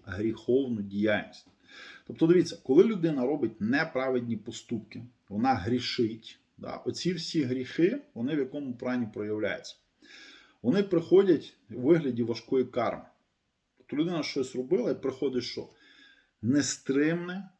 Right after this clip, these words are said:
палюче, опалююче, гріховне якесь бажання, яке людина починає робити.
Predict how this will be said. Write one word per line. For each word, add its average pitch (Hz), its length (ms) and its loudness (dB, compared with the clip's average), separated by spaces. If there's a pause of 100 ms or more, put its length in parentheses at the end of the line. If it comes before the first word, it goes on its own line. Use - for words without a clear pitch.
(440)
палюче, 139 880 4
опалююче, 147 1300 -2
гріховне 131 880 2
якесь 117 340 -2
бажання, 113 720 -4
яке 110 220 -2
людина 110 400 -2
починає 104 580 -8
робити. 101 400 -2